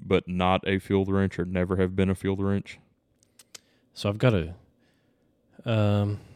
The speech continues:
Speaker 2: mm, mm. <laughs>
Speaker 1: Not
Speaker 2: I've got
Speaker 1: yet.
Speaker 2: a couple of guys that
Speaker 1: Nobody interesting.
Speaker 2: were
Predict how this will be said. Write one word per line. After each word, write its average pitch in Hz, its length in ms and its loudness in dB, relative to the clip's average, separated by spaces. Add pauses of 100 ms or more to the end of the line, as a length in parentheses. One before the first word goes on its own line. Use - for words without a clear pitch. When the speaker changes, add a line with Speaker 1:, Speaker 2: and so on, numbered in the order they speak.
(380)
Speaker 2:
mm, 90 360 -10 (440)
mm. 104 880 -6 (480)
<laughs> 147 260 2 (300)
Speaker 1:
Not 104 140 4
Speaker 2:
I've 98 60 2
got 147 140 8
Speaker 1:
yet. 101 60 4
Speaker 2:
a 104 40 0
couple 127 200 4
of 110 80 2
guys 107 260 8
that 98 140 0
Speaker 1:
Nobody 107 360 4
interesting. 104 560 2
Speaker 2:
were 107 380 2